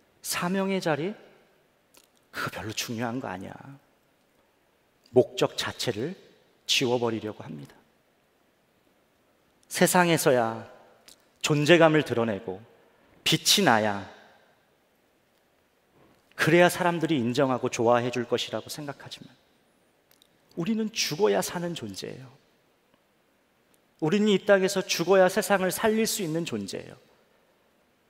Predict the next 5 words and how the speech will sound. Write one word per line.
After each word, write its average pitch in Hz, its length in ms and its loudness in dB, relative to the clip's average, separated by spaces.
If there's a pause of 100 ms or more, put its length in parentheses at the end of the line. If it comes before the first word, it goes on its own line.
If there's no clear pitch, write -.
(140)
"나는 101 280 -6
죽었습니다. 117 760 -2 (760)
이제 127 240 2
예수 123 220 4
생명으로 175 680 0